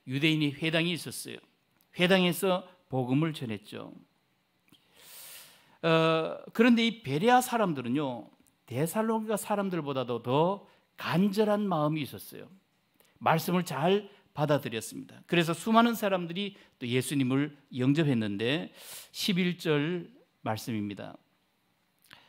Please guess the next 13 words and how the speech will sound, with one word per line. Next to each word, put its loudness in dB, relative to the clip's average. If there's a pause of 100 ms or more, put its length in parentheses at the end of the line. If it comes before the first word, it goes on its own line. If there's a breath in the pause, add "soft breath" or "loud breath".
(480 soft breath)
"베레아에 6
있는 6
사람들은 0
데살로니가에 0
있는 2
사람들보다 -2
더 6
너그러워서 0 (280 soft breath)
간절한 4
마음으로 4
말씀을 -2
받고 -6
이것이 0